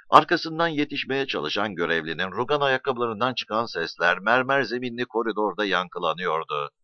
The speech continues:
Elini başına götürürken sendeledi. Merdivene ulaştığında başını kaldırıp kubbenin merkezindeki mozaiğe bir kez daha bakmak istedi. Ama tam o anda dengesini yitirip aşağıya doğru yuvarlandı.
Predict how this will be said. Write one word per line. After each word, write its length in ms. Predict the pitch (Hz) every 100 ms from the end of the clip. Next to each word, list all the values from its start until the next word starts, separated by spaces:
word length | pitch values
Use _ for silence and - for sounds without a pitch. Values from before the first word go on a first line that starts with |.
| _ _ - - -
Elini 400 | 151 170 190 190
başına 320 | 170 156 160
götürürken 680 | 160 147 147 139 147 - 131
sendeledi. 800 | 120 98 87 82 80 76 73 69 - - 104
Merdivene 500 | 143 151 151 151 170
ulaştığında 760 | 101 85 80 - 76 73 92
başını 320 | 107 120 131
kaldırıp 560 | 143 78 78 80 85 -
kubbenin 460 | 139 123 143 156 139
merkezindeki 720 | 139 127 131 135 123 135 135
mozaiğe 680 | 113 120 117 110 110 95
bir 200 | 104 143
kez 260 | - 113 85
daha 220 | 95 95
bakmak 380 | 85 82 92 92
istedi. 500 | 82 - 78 73 73 _ _ _ - - -
Ama 240 | 208 208
tam 220 | - 196 165
o 220 | 170 151
anda 320 | 71 80 95
dengesini 500 | 139 135 131 147 147
yitirip 360 | 87 92 104 -
aşağıya 580 | 127 - 120 107 123
doğru 240 | 98 104 92
yuvarlandı. 960 | 92 85 85 80 82 80 78 78 76